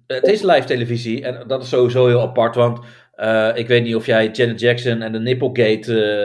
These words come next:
eh, toen gevolgd hebt, Super Bowl. Of in ieder geval later, want je bent waarschijnlijk jonger.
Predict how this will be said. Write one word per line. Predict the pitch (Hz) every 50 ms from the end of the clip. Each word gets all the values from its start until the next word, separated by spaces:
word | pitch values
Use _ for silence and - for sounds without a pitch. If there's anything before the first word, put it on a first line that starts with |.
| 104 101
eh, | 101 101
toen | - 113 104 110
gevolgd | - - 117 113 110 110 -
hebt, | 110 98 -
Super | - - 120 123 120 98
Bowl. | 104 101 101 110 123 123 - _ _ _ _ _ _ _ _ _ _ _ _ _
Of | _ - 101 - -
in | 120
ieder | 107 107 104 107
geval | 110 101 101 101 98 104 104 107
later, | 104 104 107 113 113 127 123 123
want | 117 110 - -
je | 101
bent | 92 101 92 92 - - _
waarschijnlijk | - - - 104 98 95 92
jonger. | 101 107 110 107 101 95 92 92 92 -